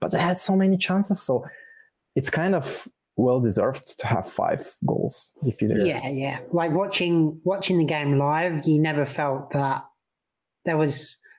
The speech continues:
Speaker 2: probably a f-, a two, two, three minute spell when Leeds equalised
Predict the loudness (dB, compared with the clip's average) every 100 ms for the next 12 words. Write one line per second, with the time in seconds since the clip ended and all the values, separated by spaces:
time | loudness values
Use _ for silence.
0 | _ -4 2 2 0 -4 -16 -20 _ -20
1 | -20 -20 _ _ _ _ _ _ _ _
2 | _ _ _ -12 -10 -10 -4 -4 -2 0
3 | 2 4 2 -2 -2 0 0 2 2 0
4 | -4 -2 0 2 2 2 2 4 2 2
5 | 2 4 2 -2 -6 -10 -2 -2 0 0
6 | 0 0 -2 -4